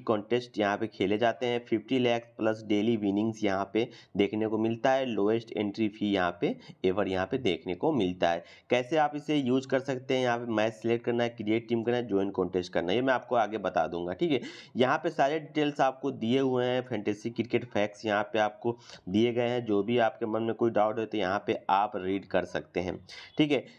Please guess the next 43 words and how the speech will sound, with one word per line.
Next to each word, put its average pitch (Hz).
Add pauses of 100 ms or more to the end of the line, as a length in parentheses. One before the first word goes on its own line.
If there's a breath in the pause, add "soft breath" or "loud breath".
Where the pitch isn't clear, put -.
(140 loud breath)
यहाँ 120
पे 156
आपको 143
ऑप्शन 120
मिल 131
जाता 123
है, 123
डाउनलोड 110
द 131 (100)
कुबेरा 104
फैंटेसी 101 (100)
ऐप 127
नाउ। 85 (180)
ठीक 175
है, 110 (280 loud breath)
तो 135
इसके 180
ऊपर 156
हमें 135
क्लिक 107
करना, 101 (160)
कर 104
लेना 107
है, 117
download 101
for 107 (140)
Android। 85 (260)
ठीक 165
है, 123 (260 loud breath)
इसके 123
ऊपर 156
क्लिक 147
करेंगे 143
तो 131
हमारा 120
यहाँ 120
पे 117
ये 104
जो 107
है 104
कि 117
डाउनलोड 95
होना 101